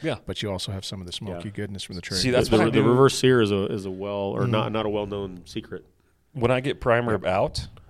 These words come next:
Speaker 1: at a restaurant,
Speaker 2: Yeah.
Speaker 1: that's what I have them do, is they'll, 'cause I, I, I like it blackened, man. I want it seared on the
Speaker 2: Mm.
Speaker 1: outside and crispy, so I'll have 'em finish it,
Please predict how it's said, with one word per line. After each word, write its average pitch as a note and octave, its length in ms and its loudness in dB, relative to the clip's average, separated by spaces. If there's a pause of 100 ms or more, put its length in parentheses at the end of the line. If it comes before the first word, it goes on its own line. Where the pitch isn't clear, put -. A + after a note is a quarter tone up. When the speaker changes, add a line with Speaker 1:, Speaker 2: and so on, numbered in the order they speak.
Speaker 1:
at G2+ 100 -2
a F#2+ 40 -2
restaurant, B2 520 -4 (580)
Speaker 2:
Yeah. G#3 100 0
Speaker 1:
that's G#3 140 2
what C3 80 6
I A#2 60 8
have A#2 180 8
them G#2+ 180 0
do, A2 220 0 (580)
is F#2 180 -4
they'll, F#2+ 300 4 (200)
'cause G#2+ 160 2
I, A2+ 60 6
I, G2+ 160 4 (180)
I F#2+ 80 4
like B2 240 2
it - 180 -10
blackened, E2+ 400 -4
man. D#2+ 160 -6
I G#2 60 -2
want A2 180 -2
it - 60 -8
seared - 280 -4
on E2+ 120 -6
the E2+ 80 -6
Speaker 2:
Mm. E2+ 80 -2
Speaker 1:
outside G2 340 -2
and - 100 -8
crispy, G2 440 -6
so F2 220 -6
I'll F#2+ 240 4
have G2+ 200 4
'em E2 80 -8
finish F#2+ 380 -8
it, D2 160 -10